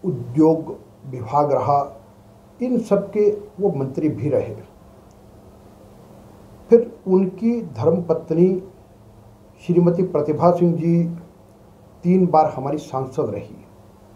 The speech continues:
और यदि हम कुल मिला के कहें तो एक लंबा समय उनका यहाँ पर रहा।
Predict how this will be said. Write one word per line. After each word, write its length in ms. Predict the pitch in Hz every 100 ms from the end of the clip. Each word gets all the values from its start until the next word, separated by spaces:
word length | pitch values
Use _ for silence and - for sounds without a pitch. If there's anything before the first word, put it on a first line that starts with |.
| - - - - - - - - - - 226
और 120 | 185
यदि 200 | 170 220
हम 120 | 226
कुल 200 | 220 202
मिला 220 | 196 175 180
के 140 | 190
कहें 300 | 180 170 175
तो 140 | 220 220
एक 140 | 202
लंबा 640 | 160 147 165 180 190 226
समय 640 | 220 - 151 170 175 175 - - - - - - - - - -
उनका 320 | 165 160 170
यहाँ 260 | 139 120 147
पर 160 | -
रहा। 280 | 101 - 80